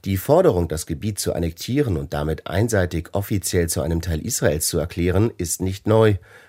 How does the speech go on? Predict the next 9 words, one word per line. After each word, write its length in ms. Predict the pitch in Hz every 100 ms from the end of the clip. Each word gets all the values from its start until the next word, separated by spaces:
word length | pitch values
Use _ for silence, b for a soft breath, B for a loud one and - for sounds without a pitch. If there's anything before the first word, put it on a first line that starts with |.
| -
kam 240 | 113 110
bisher 340 | 110 - 95 80
aber 180 | 90
vor 220 | 87 - 110
allem 220 | 95 85
von 180 | 110 107
rechtsnationalen 800 | 92 90 90 87 98 87 78 85
Koalitionspartnern 960 | 95 95 98 92 92 - 85 80 80
Netanyahus 840 | 76 80 78 65 65 - - -